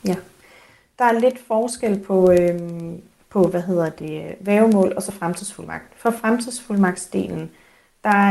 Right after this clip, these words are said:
øhm, der er det sådan, at der kan man, øhm, der kan man foretage de handlinger, som, som fuldmagten nu giver adgang til, hvis man skulle misbruge det. Øh, det ser vi ikke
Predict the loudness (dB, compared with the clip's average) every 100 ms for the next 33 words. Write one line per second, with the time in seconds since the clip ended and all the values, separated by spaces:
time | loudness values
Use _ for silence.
0 | 2 0 -6 -10 -16 -10 0 2 2 0
1 | -2 -2 -2 -2 -4 -4 -2 -4 -4 -6
2 | -10 -12 -12 -12 -14 -18 _ -4 2 2
3 | 2 -4 -12 -20 _ -8 0 2 2 2
4 | -2 -2 0 4 6 4 2 0 0 -2
5 | -4 -8 -2 0 0 0 0 0 0 2
6 | 0 2 2 2 -4 -8 -2 -2 -2 -6
7 | _ _ _ _ 0 2 2 -2 -4 -4
8 | 2 4 4 2 4 4 2 -6 -6 -6
9 | -12 -16 _ -2 0 0 0 -4 -2 2
10 | 4 4 2 -2 -4